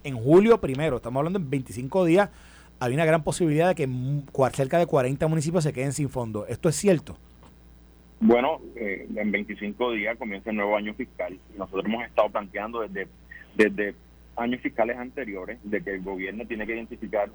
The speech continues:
Speaker 2: una fuente de ingresos recurrentes para, eh, para los gobiernos municipales, ya que desde dos mil diecisiete,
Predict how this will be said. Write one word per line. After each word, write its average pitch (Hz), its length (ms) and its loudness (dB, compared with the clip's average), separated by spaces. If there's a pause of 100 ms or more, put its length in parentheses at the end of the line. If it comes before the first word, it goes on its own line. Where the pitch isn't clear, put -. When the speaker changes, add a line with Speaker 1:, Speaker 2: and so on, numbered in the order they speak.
(320)
Speaker 2:
una 110 220 -4
fuente 110 500 -4
de 113 80 -4
ingresos 104 400 -8
recurrentes 107 520 -4
para, 98 300 -4 (380)
eh, 98 280 2 (100)
para 113 180 2
los 107 140 -6
gobiernos 104 380 -8
municipales, 117 520 -6
ya 104 140 -4
que 117 100 -8
desde 117 180 -4
dos 101 180 -12
mil 104 100 -6
diecisiete, 110 640 -6